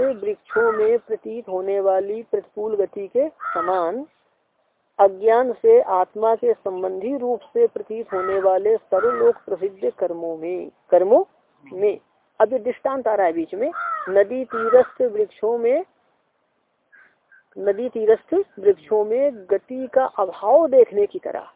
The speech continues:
नदी तीरस्थ वृक्षों में गति का अभाव देखने की तरह यह करते जो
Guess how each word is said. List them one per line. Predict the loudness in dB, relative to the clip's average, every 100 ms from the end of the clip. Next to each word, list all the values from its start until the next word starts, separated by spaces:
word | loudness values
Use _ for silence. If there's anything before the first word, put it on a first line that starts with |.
| _ _ _ _ -8
नदी | -6 -6
तीरस्थ | -6 0 0 2
वृक्षों | -2 -2 -6 0
में | 0 0
गति | -2 -4 2
का | 2
अभाव | 4 4 4 -2 _ -20 -2
देखने | 0 0 -2 -2
की | -4
तरह | -2 2
यह | 2 2 0
करते | 2 -2 0 -4
जो | 2 6 6